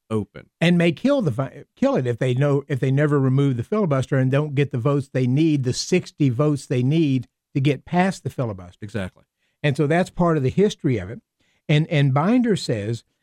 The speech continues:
Speaker 2: that even though they came up with a type of a filibuster in eighteen thirty-seven, a way to, uh, refuse to end debate,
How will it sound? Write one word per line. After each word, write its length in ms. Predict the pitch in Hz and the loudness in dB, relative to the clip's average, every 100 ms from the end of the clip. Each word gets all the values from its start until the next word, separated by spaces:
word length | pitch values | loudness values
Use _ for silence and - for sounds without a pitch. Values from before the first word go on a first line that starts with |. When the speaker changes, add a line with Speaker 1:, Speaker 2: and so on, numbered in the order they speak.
| _ | _
Speaker 2:
that 140 | 131 123 | -4 0
even 340 | 165 233 240 | 2 2 2
though 240 | 214 196 180 | 2 2 2
they 180 | 165 | 2
came 300 | 147 180 175 | 2 2 2
up 220 | 160 220 226 | 2 2 0
with 160 | 185 | 0
a 80 | 156 | -2
type 300 | 156 175 170 | 0 0 0
of 100 | 131 | -2
a 80 | 127 | -2
filibuster 640 | - 196 170 160 - 143 | 0 0 2 0 0 0
in 60 | 135 | 2
eighteen 380 | 151 135 147 131 | 0 0 0 2
thirty-seven, 720 | 156 139 113 - 185 202 139 | 0 0 -2 -2 0 0 0
a 60 | |
way 240 | 123 139 147 | 0 2 0
to, 320 | 139 135 127 | 0 0 0
uh, 160 | 117 113 | -2 -2
refuse 420 | 120 - 165 160 | -4 0 2 2
to 80 | - | 0
end 200 | 135 135 | 0 2
debate, 440 | 120 131 180 127 | 2 0 0 -2